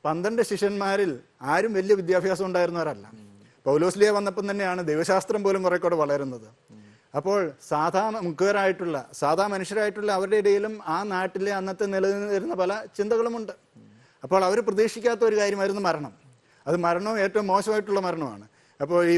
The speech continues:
Speaker 1: ഫിയർ സൈക്കോസിസിൽ, അഥവാ ഇങ്ങനെയുള്ള കാര്യത്തിൽ എപ്പോഴും അവബോധ മനസ്സിൽ വരുന്ന പേടിയിൽ എന്താണ് വരുന്നത്? ഇങ്ങനെയുള്ള ദുർമരണങ്ങളാണെങ്കിൽ അവർ വീണ്ടും ആ ആത്മാവിന് പലതും നേടാനുള്ളതുകൊണ്ട് വീണ്ടും തിരിച്ചു വരും. അവിടെയെല്ലാം കുറേ നമ്മുടെ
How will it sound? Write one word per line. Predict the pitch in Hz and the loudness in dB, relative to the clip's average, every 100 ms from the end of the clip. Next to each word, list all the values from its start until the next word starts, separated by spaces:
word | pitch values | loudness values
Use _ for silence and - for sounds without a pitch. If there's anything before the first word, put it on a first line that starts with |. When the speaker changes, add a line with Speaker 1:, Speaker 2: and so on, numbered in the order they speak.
| 156 | 2
Speaker 1:
ഫിയർ | 170 208 | 2 2
സൈക്കോസിസിൽ, | 202 202 202 196 185 202 135 - _ | 2 2 2 0 0 -2 -2 -6 _
അഥവാ | 147 175 170 - - 151 | 4 4 2 -4 -8 -4
ഇങ്ങനെയുള്ള | 170 208 208 202 | -2 0 2 2
കാര്യത്തിൽ | 180 170 170 185 175 | 2 0 0 -2 -2
എപ്പോഴും | 156 190 185 | 0 -4 -2
അവബോധ | 165 190 190 202 | -2 0 0 -2
മനസ്സിൽ | 185 185 180 | -4 0 2
വരുന്ന | 175 175 175 - | 2 0 -6 -2
പേടിയിൽ | 151 170 190 214 180 | 0 0 2 0 0
എന്താണ് | 175 175 165 | 0 0 2
വരുന്നത്? | 151 151 143 147 147 - _ _ - | 0 0 -2 -4 -4 -12 _ _ -6
ഇങ്ങനെയുള്ള | 160 180 170 156 190 - 139 | -2 0 0 0 -6 -4 2
ദുർമരണങ്ങളാണെങ്കിൽ | 185 226 247 226 196 196 185 170 151 143 139 135 156 175 _ _ _ 127 147 | 4 4 0 0 0 -2 0 0 0 -2 -4 -4 -4 -6 _ _ _ -2 2
അവർ | 180 202 202 _ _ - 143 | 4 2 -2 _ _ -4 2
വീണ്ടും | 170 185 190 160 | 2 2 2 2
ആ | 160 156 | 4 2
ആത്മാവിന് | 196 185 190 196 196 190 | 2 0 2 2 2 0
പലതും | 165 170 190 170 | 2 2 0 -2
നേടാനുള്ളതുകൊണ്ട് | 156 170 190 202 180 175 175 175 170 | -2 2 2 2 0 0 0 0 0
വീണ്ടും | 180 190 190 | 0 -2 -2
തിരിച്ചു | 208 233 | -2 -6
വരും. | 139 110 - _ 110 113 _ _ 160 | -8 -8 -20 _ -20 -20 _ _ -2
അവിടെയെല്ലാം | 208 240 240 208 | 2 2 0 0
കുറേ | 214 240 | 0 0
നമ്മുടെ | 220 | -2